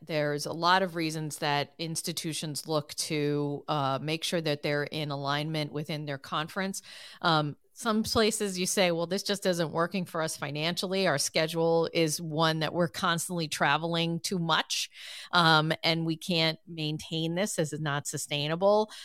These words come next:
But that's not the only reason, uh, campuses are looking at their conferences, uh, you know, and your point, Matt, that, uh, institutions need to be looking at who's making up their conference and, and are they in alignment with them? So,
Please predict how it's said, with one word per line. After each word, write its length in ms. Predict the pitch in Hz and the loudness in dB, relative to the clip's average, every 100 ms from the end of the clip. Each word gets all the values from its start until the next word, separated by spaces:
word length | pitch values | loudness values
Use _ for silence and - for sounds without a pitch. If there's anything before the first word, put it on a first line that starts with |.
| - - | -18 -4
But 80 | - | 4
that's 180 | 285 277 | 4 4
not 140 | 254 | 2
the 100 | 214 | 4
only 220 | 190 185 | 4 4
reason, 500 | 165 165 160 156 151 - - | 2 0 2 0 0 -6 0
uh, 260 | 165 147 147 | 4 4 2
campuses 580 | - 160 151 - 147 147 | 2 0 0 -2 0 0
are 80 | |
looking 420 | 143 143 - 151 143 | 0 0 -2 -4 -2
at 160 | 143 | -2
their 100 | 143 | -6
conferences, 1040 | - 220 214 202 196 - 175 151 147 - - | -4 0 0 0 -2 0 2 4 2 -2 0
uh, 400 | 151 143 139 139 - | 2 4 4 0 0
you 100 | 170 | 0
know, 300 | 151 147 - | 2 0 0
and 140 | 170 | 2
your 160 | 175 185 | 4 2
point, 480 | - - 175 165 147 | 0 -4 -2 -2 -2
Matt, 320 | 160 156 151 - | -2 0 -2 -2
that, 240 | 151 143 - - | 0 0 -4 -2
uh, 240 | 147 143 - | 0 0 -2
institutions 760 | 190 - 175 165 147 156 135 | -4 -2 -4 -2 -2 -4 -6
need 160 | 151 139 | -8 -8
to 100 | - | -6
be 120 | 151 | -2
looking 400 | 147 143 151 151 | 0 -2 -2 0
at 180 | 143 135 _ - _ - | 0 0 _ -20 _ -4
who's 240 | 254 220 | -2 2
making 360 | 220 196 180 160 | 2 2 2 -2
up 140 | 156 | -2
their 140 | 151 - | -4 -2
conference 520 | 156 147 156 143 151 | 0 -2 -4 -6 -6
and, 160 | 147 - | -6 -4
and 140 | 160 156 | -2 0
are 120 | 156 | 0
they 200 | 156 156 | 0 0
in 100 | 151 | -2
alignment 480 | 147 135 131 135 - | -2 -2 -2 -6 -6
with 180 | 135 151 | -8 -6
them? 200 | 127 139 | -8 -4
So, 380 | - 170 147 | 0 2 2